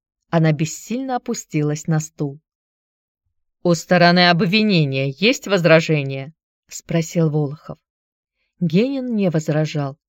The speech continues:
и в зале суда появился Андрей Никифоров, выглядевший несколько растерянным и даже испуганным.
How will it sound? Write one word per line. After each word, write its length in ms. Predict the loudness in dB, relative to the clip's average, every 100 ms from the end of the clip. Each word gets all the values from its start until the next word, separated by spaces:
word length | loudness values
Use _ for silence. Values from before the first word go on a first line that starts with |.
| _ _ _
и 120 | -2 -2
в 20 |
зале 300 | 2 0 -2
суда 340 | -6 -2 -2
появился 640 | 0 0 0 0 -4 -6 -4
Андрей 400 | -2 -2 -2 -6
Никифоров, 640 | -8 -10 -8 -8 -8 -12 -14 _ _ _ _
выглядевший 760 | -2 0 0 0 -2 -4 -2 0
несколько 560 | 2 0 -6 -6 -2
растерянным 680 | -2 -4 -6 -6 -4 -4 -6
и 180 | -6 -4
даже 360 | -2 -2 -2 -4
испуганным. 680 | -6 -8 -6 -6 -10 -12